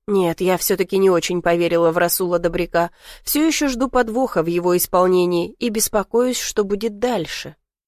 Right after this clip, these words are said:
Слышатся шаги. Не придумав ничего лучше, чем спрятаться, я ныряю за тяжелую штору и задерживаю дыхание.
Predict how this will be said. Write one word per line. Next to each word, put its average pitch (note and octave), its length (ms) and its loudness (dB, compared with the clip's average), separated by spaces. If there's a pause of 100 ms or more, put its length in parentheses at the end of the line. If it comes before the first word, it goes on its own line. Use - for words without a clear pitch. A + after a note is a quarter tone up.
(600)
Слышатся F3+ 640 -4
шаги. G#3+ 600 -6 (960)
Не G#3 160 2
придумав A3 460 4
ничего G#3 360 4
лучше, A3+ 280 0
чем G#3+ 180 0
спрятаться, C#4+ 520 0
я G3 160 4
ныряю B3+ 360 4
за A#3 100 2
тяжелую A#3 420 2
штору D#4 380 0
и D#4+ 100 4
задерживаю A3+ 720 2
дыхание. E3+ 640 -2